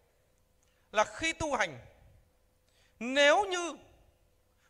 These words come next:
mà không thấy được Phật Bồ Tát thì còn tốt hơn là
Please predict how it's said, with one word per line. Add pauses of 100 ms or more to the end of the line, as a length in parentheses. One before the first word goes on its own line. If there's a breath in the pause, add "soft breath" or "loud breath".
mà
không
thấy
được
Phật
Bồ
Tát
thì
còn (240)
tốt (100)
hơn
là